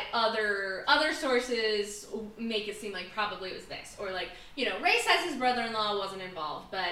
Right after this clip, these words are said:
Ray was always trying to downplay his brother-in-law's involvement, and it seems pretty clear that his brother-in-law was more involved than that."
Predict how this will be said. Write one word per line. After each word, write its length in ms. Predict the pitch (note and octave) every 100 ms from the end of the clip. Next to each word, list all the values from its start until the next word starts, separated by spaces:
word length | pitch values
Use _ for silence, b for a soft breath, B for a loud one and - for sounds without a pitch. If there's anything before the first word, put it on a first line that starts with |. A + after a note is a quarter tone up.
| F#3
Ray 260 | B3 D4 C#4+
was 140 | C4
always 260 | G#3+ G#3 G3+
trying 240 | F#3+ F#3
to 80 | G#3+
downplay 1040 | A3+ F#3+ - D#3 D#3 - - F3+ E3+ D#3+
his 160 | F#3+ F3+
brother-in-law's 560 | D#3 D#3+ C#3+ C#3+ D#3
involvement, 640 | E3 F#3 E3+ D#3+ D#3+ D3 E3+
and 160 | G3
it 100 | G3+
seems 200 | C#4 A#3+
pretty 180 | - F#3+
clear 320 | - F3+ D#3
that 80 | D#3
his 120 | E3
brother-in-law 540 | C4 C#4 A#3+ A#3 A3 A3
was 100 | C4
more 240 | E4+ D#4
involved 340 | C4+ - - -
than 80 |
that." 160 | D#3+ E3